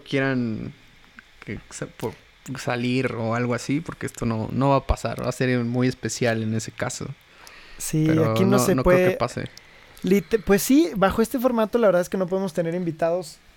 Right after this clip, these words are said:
Speaker 2: Siento yo, por cuestión de timing, como de por sí. Siento que
Speaker 1: De
Speaker 2: nos
Speaker 1: por sí,
Speaker 2: encimamos un
Speaker 1: nosotros.
Speaker 2: poco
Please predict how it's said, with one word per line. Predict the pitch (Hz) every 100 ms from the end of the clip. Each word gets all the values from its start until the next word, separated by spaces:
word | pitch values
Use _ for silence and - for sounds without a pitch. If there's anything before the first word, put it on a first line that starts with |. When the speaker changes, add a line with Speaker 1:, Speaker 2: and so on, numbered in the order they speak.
| - - - - -
Speaker 2:
Siento | - 185 208
yo, | 185 170
por | 190
cuestión | - 156 175 180
de | 180
timing, | - 180 180 185 180
como | - 160 151 151 - -
de | 185
por | - 214 196
sí. | 240 185 - _ - _ -
Siento | 202 202 233
que | 160
Speaker 1:
De |
Speaker 2:
nos | 175
Speaker 1:
por | 143 135
sí, | 165
Speaker 2:
encimamos | 170 190 196 147
un | 196
Speaker 1:
nosotros. | -
Speaker 2:
poco | 214 - 170